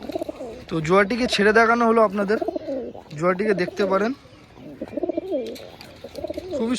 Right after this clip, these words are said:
সুন্দর জোড়া আছে, একদম সেট পেয়ার, ডিম বাচ্চা নিয়ে কোনো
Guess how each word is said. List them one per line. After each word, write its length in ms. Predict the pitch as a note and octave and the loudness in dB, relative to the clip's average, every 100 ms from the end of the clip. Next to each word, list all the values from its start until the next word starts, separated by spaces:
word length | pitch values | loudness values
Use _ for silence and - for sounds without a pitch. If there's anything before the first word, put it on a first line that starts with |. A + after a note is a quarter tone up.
| - | 0
সুন্দর 260 | F#3+ G#3 G3+ | 2 4 4
জোড়া 180 | G3+ G3+ G3 | 6 8 6
আছে, 160 | - F#4+ A4 G4+ D4 - - - - - | 4 -2 -2 -4 -4 -8 -16 -18 -18 -6
একদম 240 | - G#3+ G#3 - | 2 2 2 -2
সেট 240 | - G#3 G#3 | 2 2 2
পেয়ার, 200 | - G#3 F#3+ | 2 2 2
ডিম 140 | F#3 G3 | 0 0
বাচ্চা 200 | G3 G3+ G3+ | 0 0 -2
নিয়ে 120 | G3+ F3+ | -2 -2
কোনো 140 | F#3 | 0